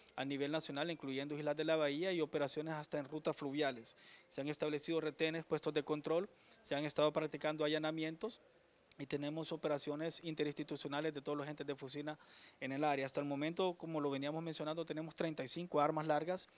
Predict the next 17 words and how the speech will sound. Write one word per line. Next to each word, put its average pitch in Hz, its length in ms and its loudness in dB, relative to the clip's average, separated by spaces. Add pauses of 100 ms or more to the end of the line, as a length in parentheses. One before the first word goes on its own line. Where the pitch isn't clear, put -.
(380)
que 139 160 -2
se 143 140 0
han 143 40 -4
decomisado 156 520 2
entre 151 180 -2
fusiles, 165 640 0 (340)
fusiles 139 360 -2
de 156 80 0
asalto, 165 480 0 (240)
eh, 131 220 -6
fusiles 151 360 0
de 160 80 2
guerra, 165 320 2
diecinueve 156 500 2
arma-, 160 220 2
armas 156 300 0
cortas, - 480 2